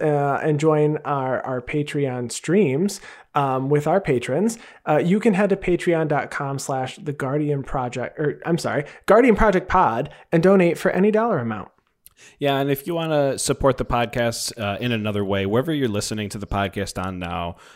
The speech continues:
Speaker 2: whether it's on Spotify, Apple Podcasts, or YouTube, if you could hit like, uh, leave us a follow, hit the bell icon if you wanna see,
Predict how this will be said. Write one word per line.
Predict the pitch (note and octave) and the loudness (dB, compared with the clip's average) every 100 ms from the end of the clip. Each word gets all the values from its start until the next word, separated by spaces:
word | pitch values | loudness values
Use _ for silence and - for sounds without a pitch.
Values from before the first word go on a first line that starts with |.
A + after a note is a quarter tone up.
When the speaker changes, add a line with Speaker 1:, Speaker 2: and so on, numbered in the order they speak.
| _ | _
Speaker 2:
whether | G#2+ F#2 F#2+ | -4 -2 -2
it's | F#2+ | -4
on | F#2+ E2+ E2+ | -6 -6 -8
Spotify, | E2+ - G2+ G2 F#2+ G2 F#2+ F#2 F#2+ F#2+ | -8 -6 -2 -2 -2 -2 0 0 -2 -4
Apple | G2 G#2 | -6 -6
Podcasts, | F#2+ F#2 F#2+ F#2 - F#2+ F2+ F#2 - | -6 -4 -6 -8 -8 -6 -4 -6 -8
or | F2 | -8
YouTube, | F#2+ F#2+ - G2 G2 F#2+ - - _ A2 | -8 -10 -8 -6 -6 -10 -16 -20 _ -8
if | G#2 | -4
you | B2 B2+ | -2 -2
could | - A#2+ | -2 -4
hit | - G2+ F#2 | -4 -8 -4
like, | A#2 B2 A#2+ - - - _ F#2+ | -2 0 -2 -8 -18 -20 _ -12
uh, | F2+ F#2 | -10 -6
leave | G#2 G#2+ | -6 -6
us | G#2+ | -6
a | G2 | -8
follow, | - A2+ A#2 B2 B2 | -4 0 2 2 0
hit | A#2 C#3 | 0 -2
the | A2 | -2
bell | G#2+ A2+ G#2+ | 0 0 0
icon | A#2+ A#2+ - B2 A#2+ | -2 -2 -4 -4 -4
if | A#2 - | -6 -8
you | G2 | -8
wanna | G2+ G2+ | -6 -6
see, | - - G2+ G2 G2+ F#2+ | -6 -8 -8 -8 -8 -10